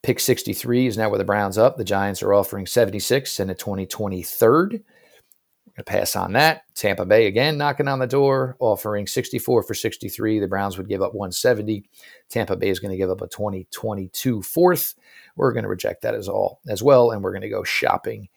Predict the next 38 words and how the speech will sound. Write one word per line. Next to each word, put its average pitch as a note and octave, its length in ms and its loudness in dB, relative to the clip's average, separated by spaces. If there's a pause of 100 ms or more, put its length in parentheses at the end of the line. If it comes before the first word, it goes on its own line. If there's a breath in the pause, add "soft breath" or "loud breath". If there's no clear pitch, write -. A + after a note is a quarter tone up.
(180)
here. - 460 -8
So - 180 -4
we're F#2+ 80 -4
still C3 200 0
looking G#2+ 400 0
edge. A2+ 420 2 (480 soft breath)
We're F#2 100 -14
probably G#2 180 0
still A2+ 160 -2
looking G2 220 -4
a F#2 40 -6
wide G#2 220 6
receiver C#3+ 420 2
in B2 80 0
these B2 140 -2
selections A#2 400 -2
in A2 60 -2
the A2 60 -4
top A#2 220 0
one A2 160 -4
hundred, G2+ 380 -4 (280 soft breath)
and G2+ 160 -4
we're F2+ 120 -2
certainly G#2+ 580 -2
looking F#2 360 -6
for F#2 280 -2
a F2 60 -6
defensive F#2 420 -6
tackle. - 380 -8
We F#2+ 80 -8
go A2+ 160 2
to G#2 80 0
defensive G#2+ 500 -4
tackle. G2 460 0 (880 loud breath)
Davion C#3 500 8
Nixon, F#2+ 340 -4 (220)
fantastic G2+ 720 -2
player G#2 480 0